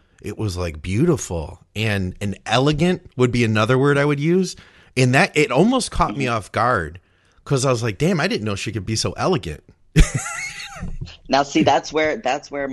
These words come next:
Speaker 2: the, uh, the name Classical Queen stemmed from, because
Speaker 1: Hmm.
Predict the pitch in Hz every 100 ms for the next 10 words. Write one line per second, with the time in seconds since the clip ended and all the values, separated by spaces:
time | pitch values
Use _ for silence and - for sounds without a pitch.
0 | 127 113 107 120 113 113 107 110 107 98
1 | 95 - 104 107 - 92 95 92 - 87
2 | 87 - 120 143 - 85 80 92 - 107
3 | 98 156